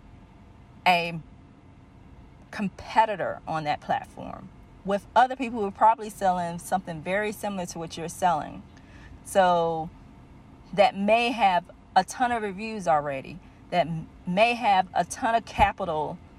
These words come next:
to wait, be able to wait fifteen days before they get paid by Amazon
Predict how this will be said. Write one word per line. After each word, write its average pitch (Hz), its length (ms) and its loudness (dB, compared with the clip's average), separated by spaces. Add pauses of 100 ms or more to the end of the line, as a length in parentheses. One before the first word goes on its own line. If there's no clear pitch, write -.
(220)
to 180 500 -6 (440)
wait, 196 240 2
be 202 80 4
able 202 140 0
to 185 120 2
wait 185 420 -2
fifteen 190 360 -6
days 170 300 -2
before 165 280 -6
they 160 100 -6
get 160 160 -10
paid 185 280 -2
by - 160 4
Amazon 170 680 -8